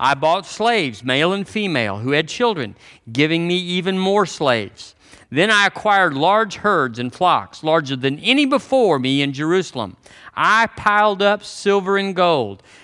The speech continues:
loot from kings and kingdoms. I gathered a chorus of singers to entertain me with song, and most exquisite, and most exqui-,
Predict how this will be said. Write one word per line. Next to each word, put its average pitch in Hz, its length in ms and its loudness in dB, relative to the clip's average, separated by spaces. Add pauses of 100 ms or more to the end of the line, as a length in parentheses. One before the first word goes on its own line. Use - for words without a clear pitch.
(100)
loot 185 400 0
from 156 260 0
kings 220 480 0
and 208 160 -4
kingdoms. 117 680 -4 (260)
I 135 160 2
gathered 175 460 0
a 185 80 2
chorus 214 440 0
of 196 120 -4
singers 185 460 -2
to 156 120 -10
entertain 180 500 -4
me 208 120 -4
with 196 160 -4
song, 151 440 0 (300)
and 131 320 0
most 240 400 0
exquisite, 233 960 -4
and 143 260 -2
most 240 380 -2
exqui-, 214 580 0